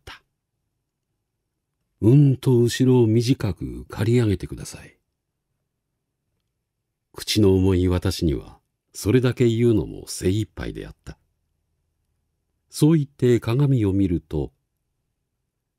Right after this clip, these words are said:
私の顔は物々しく、異様に緊張して、ぎゅっと口を引き締めて気取っていた。不幸な宿命に違いない。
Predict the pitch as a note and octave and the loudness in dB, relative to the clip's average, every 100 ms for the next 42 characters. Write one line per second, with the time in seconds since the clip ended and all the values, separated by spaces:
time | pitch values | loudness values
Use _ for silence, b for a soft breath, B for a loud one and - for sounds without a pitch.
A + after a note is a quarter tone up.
0 | _ _ _ _ - B1 - D#2 D2 C#2+ | _ _ _ _ -14 -12 -10 -12 -10 -10
1 | - D2+ D2+ E2 B1+ A1+ B1 D#2+ F#2 F#2+ | -8 -6 -2 -2 -4 -8 -4 -2 0 0
2 | F2 - - - _ _ _ _ - D#2+ | -2 -8 -18 -20 _ _ _ _ -6 0
3 | G#2+ C3 B2 A#2 - A#2+ A2+ A#2+ G#2+ - | 2 4 4 0 0 -2 0 -2 -2 0
4 | G2+ - _ _ _ - D2 C3+ - - | 0 0 _ _ _ -10 -2 -2 -2 -2
5 | C3 - - B2+ A#2+ - - F3 G2 C#2+ | -2 -2 -6 -2 -2 -2 -6 -4 -4 -6
6 | - - _ _ - D2 G2+ - F2+ D2+ | -8 -20 _ _ -14 -8 -8 -6 -6 -6
7 | - _ _ _ _ _ _ _ _ _ | -14 _ _ _ _ _ _ _ _ _
8 | _ _ _ _ _ _ _ _ _ _ | _ _ _ _ _ _ _ _ _ _
9 | - - E2+ D2+ B1 - - - D#2 D#2+ | -18 -10 -8 -8 -10 -12 -12 -4 -2 -2
10 | F2+ E2 - - D#2 D2+ F#2+ - | -2 -4 -10 -12 -10 -8 -10 -12